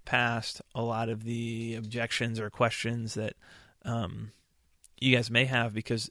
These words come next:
this next part is gonna help to address some of those. And that is, what are the internal tools that you can use to help, um, manage client expectations and pace towards the goals that you have as an agency and with your customers?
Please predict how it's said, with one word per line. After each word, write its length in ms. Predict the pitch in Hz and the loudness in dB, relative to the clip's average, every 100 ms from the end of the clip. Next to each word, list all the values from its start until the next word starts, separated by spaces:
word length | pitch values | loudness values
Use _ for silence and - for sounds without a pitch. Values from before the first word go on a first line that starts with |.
| - | -6
this 240 | 117 - 127 | -4 -2 0
next 320 | 135 - - | 0 0 -2
part 260 | 113 110 - | 0 0 -2
is 180 | 113 - | -6 0
gonna 260 | 113 107 | 2 2
help 320 | 113 117 - - | 2 0 0 -4
to 280 | 117 113 | 0 2
address 280 | 113 110 107 | 2 0 -2
some 140 | - 107 | -4 -4
of 100 | 110 | -6
those. 240 | - - | -8 -8
And 80 | 117 | -2
that 220 | 151 139 | 0 2
is, 320 | 127 123 - - - - - | 2 0 -2 -12 -20 -20 2
what 160 | 127 | 4
are 20 | 127 | 4
the 80 | |
internal 400 | 113 127 131 120 | 2 2 2 2
tools 340 | - 120 120 123 | 0 0 0 0
that 120 | 76 | -4
you 100 | 123 | -4
can 180 | - 107 | -4 -4
use 480 | 113 104 98 - - - - - - _ - | -4 -6 -8 -10 -12 -20 -20 -20 -20 _ -6
to 100 | 113 | -2
help, 400 | 117 101 95 - - - - _ _ | 0 -2 -4 -12 -20 -20 -20 _ _
um, 440 | - 98 78 92 110 | -6 -6 -6 -10 -8
manage 320 | 107 120 117 | -2 0 0
client 220 | - 104 110 | -2 -2 -2
expectations 840 | - 131 - 127 - - - - - | -6 -8 -4 -6 -6 -8 -10 -12 -10
and 460 | 110 107 98 104 - - - | -8 -6 -6 -10 -12 -18 -4
pace 300 | 120 101 - | 0 0 -2
towards 380 | 104 104 117 - | -6 -6 -6 -6
the 100 | 110 | -4
goals 320 | 107 107 - | -4 -4 -4
that 80 | 120 | -2
you 80 | |
have 180 | 147 117 | 0 0
as 140 | 117 110 | 0 -2
an 80 | |
agency 640 | 120 143 160 - 170 170 - | -2 -2 -4 -4 -2 -2 -4
and 220 | 127 127 | -6 -4
with 100 | 123 | -2
your 240 | 117 113 117 | -4 -4 -8
customers? 500 | - 131 - - - | -6 -6 -6 -14 -18